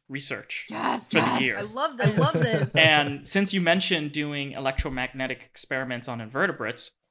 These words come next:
Speaker 1: one year, one year, one of the winners, someone proved or, or, or demonstrated that, uh, it was statis-, statistical significance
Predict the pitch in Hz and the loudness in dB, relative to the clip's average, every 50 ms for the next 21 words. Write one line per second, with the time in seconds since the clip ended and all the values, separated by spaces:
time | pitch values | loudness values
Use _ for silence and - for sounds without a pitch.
0 | _ _ _ - - - _ - - - - - 147 143 165 190 226 226 185 143 | _ _ _ -14 -14 -12 _ -6 -4 -2 0 2 4 6 6 6 6 6 6 6
1 | 120 113 120 127 - - - - - 143 - - 269 - - - - 165 196 233 | 6 6 4 4 2 0 0 2 2 2 4 4 2 4 6 8 10 10 10 10
2 | - 220 170 160 143 151 143 160 185 214 208 190 165 151 202 269 277 277 160 127 | 10 10 8 8 6 6 6 8 8 8 6 6 4 4 4 4 4 4 2 0
3 | 120 139 151 - 285 - - _ _ - - - - - - - - - 185 180 | 0 -2 -2 -2 -4 -4 -8 _ _ -20 -18 -18 -18 -16 -10 -6 -2 2 2 2
4 | 190 202 214 214 220 214 - - - - 226 247 226 185 139 123 120 131 135 - | 4 2 2 0 -2 -4 -8 -12 -6 -2 -2 0 0 0 -2 -2 -4 -6 -8 -10
5 | - - - - 147 143 127 - - 143 143 139 135 - 156 143 135 143 - 151 | -14 -12 -6 -2 -2 -2 -2 -2 0 0 0 0 0 -2 -2 -2 -2 0 2 2
6 | 156 170 165 160 - - - 139 120 120 117 120 123 120 - _ _ _ - 135 | 2 2 0 -2 -4 -4 -4 -2 -2 -2 -2 -4 -4 -6 -8 _ _ _ -2 -2
7 | 127 113 - - - - _ _ _ - 139 123 120 110 107 - 107 113 117 - | -2 -2 -2 -6 -16 -18 _ _ _ -8 -6 -6 -6 -6 -6 -8 -10 -10 -12 -14
8 | - _ _ _ _ _ _ _ _ _ - 139 135 135 135 - - - - 147 | -18 _ _ _ _ _ _ _ _ _ -12 -8 -8 -6 -4 -4 -6 -6 -6 -6
9 | - - 180 170 - - - _ - - - - 160 151 - 165 - - 143 143 | -4 -2 -2 -2 -4 -8 -14 _ -14 -10 -8 -6 -6 -4 -4 -4 -6 -6 -8 -6
10 | 135 - 139 139 147 208 220 214 - - 123 117 127 - | -6 -8 -6 -4 -4 -4 -4 -4 -4 -4 -4 -4 -6 -10